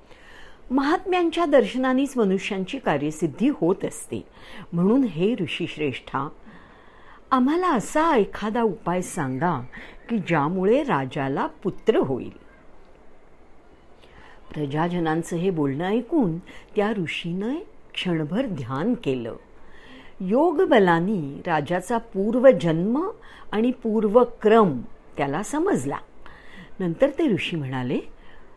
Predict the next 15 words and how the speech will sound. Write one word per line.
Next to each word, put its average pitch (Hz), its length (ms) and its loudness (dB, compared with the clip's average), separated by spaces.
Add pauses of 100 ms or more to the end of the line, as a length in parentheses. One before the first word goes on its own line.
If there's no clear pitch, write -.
(140)
प्रजाजनांनो, 143 840 0 (580)
तुमचा 196 480 2
हा 311 280 -2
राजा 160 600 0 (480)
पूर्वजन्मी 247 800 4
दरिद्री 190 840 4 (420)
आणि 247 180 2 (200)
क्रूर 330 460 8
कर्म 196 420 4
करणारा 180 580 0
वाणी 156 500 0
होता. 131 460 -4 (580)
तो 370 100 2
व्यापार 202 600 0
करीत 349 300 2